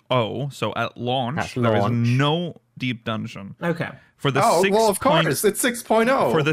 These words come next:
Speaker 2: No, I know.
Speaker 1: six point X plans, Yoshida would like to wait to talk to the players after the expansion launch. So, and then he says, "We had a lot of players that came back after they announced no deep dungeon in the five point X series,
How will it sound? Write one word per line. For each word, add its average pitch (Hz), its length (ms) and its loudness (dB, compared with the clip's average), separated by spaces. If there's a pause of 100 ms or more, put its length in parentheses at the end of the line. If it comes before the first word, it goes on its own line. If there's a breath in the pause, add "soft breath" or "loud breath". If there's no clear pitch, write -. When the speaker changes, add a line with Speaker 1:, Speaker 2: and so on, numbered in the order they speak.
(160)
Speaker 2:
No, 208 120 4
I 175 160 4
know. 139 60 -6
Speaker 1:
six 110 60 -6
point 170 260 0 (120)
X 214 320 -4
plans, 110 680 -6 (260 soft breath)
Yoshida 151 400 0
would 151 140 -2
like 139 260 0
to 143 220 -4
wait 151 680 -2 (400 soft breath)
to 143 120 -2
talk 139 360 -2
to - 100 -2
the 127 100 -2
players 139 560 -2
after 123 360 -2
the 117 80 -2
expansion 113 600 -4
launch. 101 460 -8 (460 soft breath)
So, 113 540 -2 (420)
and 120 180 0
then 131 100 2
he 123 80 2
says, 120 180 -2
"We 127 100 0
had 135 100 0
a 135 60 0
lot 131 280 0
of 147 120 -4
players 131 300 -2
that 120 100 -4
came 120 200 -4
back 113 240 0
after 113 300 -4
they 110 140 -2
announced 110 460 -6 (220)
no 113 360 0
deep 110 300 -6
dungeon 113 260 -6
in - 20 -6
the 110 80 -6
five 113 180 -4
point 123 120 -4
X 143 140 -10
series, 110 420 -4